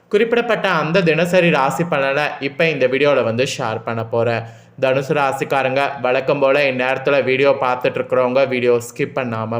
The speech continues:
பாருங்க. உங்க ராசிக்கு நாளை ஒரு நாள் என்ன மாதிரியான பலன் கிடைக்கும் அப்படிங்கிறது ஜோதிடர்கள் சொல்லியிருக்காங்களோ, அந்த பலனை இந்த வீடியோல தெரிஞ்சு அந்த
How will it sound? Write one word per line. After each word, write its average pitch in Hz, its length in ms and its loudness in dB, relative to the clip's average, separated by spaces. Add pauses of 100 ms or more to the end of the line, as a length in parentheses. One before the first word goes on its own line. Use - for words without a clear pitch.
(120)
பாருங்க. 113 340 -2 (540)
உங்க 202 260 2
ராசிக்கு 170 500 0 (200)
நாளை 156 260 4 (140)
ஒரு 131 180 4
நாள் 139 180 2 (140)
என்ன 147 120 -2 (100)
மாதிரியான 143 520 2 (140)
பலன் 139 320 -2
கிடைக்கும் 139 420 -2 (140)
அப்படிங்கிறது 127 500 0 (120)
ஜோதிடர்கள் 131 540 2
சொல்லியிருக்காங்களோ, 123 600 0 (140)
அந்த 123 180 -2 (100)
பலனை 135 360 0 (100)
இந்த 127 240 0
வீடியோல 135 340 2 (140)
தெரிஞ்சு 120 260 0 (140)
அந்த 117 140 -2